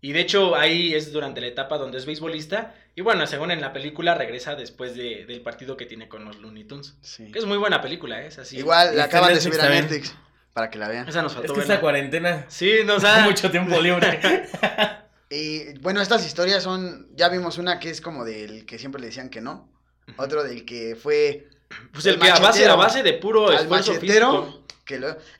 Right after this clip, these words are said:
Speaker 2: que lo logró. Y ahora vamos con la historia de alguien que ocupó todos los problemas que tuvo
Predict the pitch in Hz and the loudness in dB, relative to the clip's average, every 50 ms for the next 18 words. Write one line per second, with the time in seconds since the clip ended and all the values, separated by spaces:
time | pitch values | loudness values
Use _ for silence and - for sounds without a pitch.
0 | _ _ - - - - - 156 156 151 160 160 165 165 175 214 226 220 226 - | _ _ -20 -20 -20 -16 -8 -6 -4 -2 0 2 2 4 4 4 4 4 2 -4
1 | 139 160 165 180 180 180 180 190 185 - 151 139 139 135 - 170 170 175 170 165 | 0 2 4 6 6 6 4 2 -4 -4 -6 -6 -6 -6 -4 -2 0 0 2 4
2 | 160 170 190 202 190 180 208 233 269 269 269 - - - _ _ _ - - 151 | 4 4 4 4 2 -2 -4 -4 -4 -6 -10 -12 -18 -20 _ _ _ -14 -10 -8
3 | 151 151 147 147 143 143 139 139 - - _ _ _ _ _ _ _ _ _ _ | -8 -6 -6 -6 -4 -4 -6 -6 -10 -18 _ _ _ _ _ _ _ _ _ _
4 | _ _ _ _ _ _ _ - 180 180 175 165 160 - - 214 214 208 214 214 | _ _ _ _ _ _ _ -2 -2 -2 -2 -2 -12 -4 0 0 0 2 4 4
5 | 226 190 156 - - 151 156 165 180 196 208 202 196 - 160 139 - 220 233 254 | 4 2 2 -4 -4 -4 -4 -2 -2 -2 -4 -4 -6 -6 -12 -8 -6 -6 -4 -4
6 | 311 427 453 440 - _ _ | -4 -4 -6 -6 -12 _ _